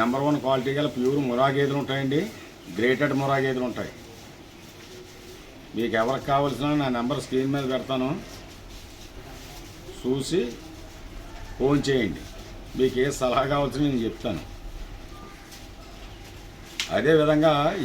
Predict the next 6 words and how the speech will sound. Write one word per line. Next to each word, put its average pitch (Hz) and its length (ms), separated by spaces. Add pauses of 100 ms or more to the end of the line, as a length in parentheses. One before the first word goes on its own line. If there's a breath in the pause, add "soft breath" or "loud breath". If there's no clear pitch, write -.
ఎప్పుడైనా 165 480 (100)
సరే 151 240 (1160)
గేదెను 165 480
కొనుక్కుండేటప్పుడు 156 840 (1160)
రైతులు, 147 400 (1900)
డైరీ 139 280